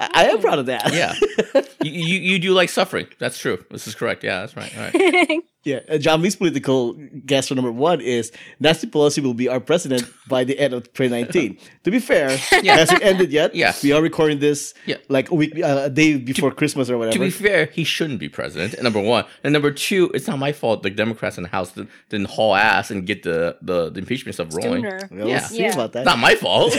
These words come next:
Speaker 1: <laughs>
Speaker 2: I did my part.
Speaker 1: Oh, is that
Speaker 2: I've
Speaker 1: your
Speaker 2: done,
Speaker 1: fault?
Speaker 2: I did my part,
Speaker 1: Oh, oh,
Speaker 2: okay?
Speaker 1: is that your fault?
Speaker 2: <laughs> Yeah.
Speaker 1: Okay, Ruthie's prediction is, uh, marijuana will now, will not be legalized in New York, and she got it correct.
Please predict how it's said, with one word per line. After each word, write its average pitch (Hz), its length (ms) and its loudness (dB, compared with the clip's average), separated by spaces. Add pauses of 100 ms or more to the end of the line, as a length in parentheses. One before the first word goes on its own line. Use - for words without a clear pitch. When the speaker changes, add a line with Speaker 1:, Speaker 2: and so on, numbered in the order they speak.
Speaker 1:
<laughs> 170 100 0
Speaker 2:
I 180 100 6
did 185 160 2
my 185 100 6
part. - 320 4
Speaker 1:
Oh, 240 220 6
is 220 100 2
that 185 100 4
Speaker 2:
I've 233 180 10
Speaker 1:
your 214 80 6
Speaker 2:
done, 262 180 8
Speaker 1:
fault? 254 160 2
Speaker 2:
I 226 160 8
did 233 220 2
my 202 260 6
part, 175 340 6
Speaker 1:
Oh, 123 40 2
oh, 120 40 2
Speaker 2:
okay? 131 300 8
Speaker 1:
is 147 60 2
that 143 180 4
your 143 160 4
fault? 123 340 -2
Speaker 2:
<laughs> - 80 -10
Yeah. 113 280 2 (200)
Speaker 1:
Okay, 131 320 2
Ruthie's 180 340 2
prediction 165 560 0
is, 139 260 0
uh, 135 100 2
marijuana 165 680 2
will 143 140 0
now, 139 320 4
will 135 140 -2
not 156 300 2
be 190 120 2
legalized 135 480 2
in 139 80 -6
New 123 80 -2
York, 196 240 2
and 165 100 -2
she 156 100 -4
got 143 200 -2
it 160 80 -8
correct. 254 420 0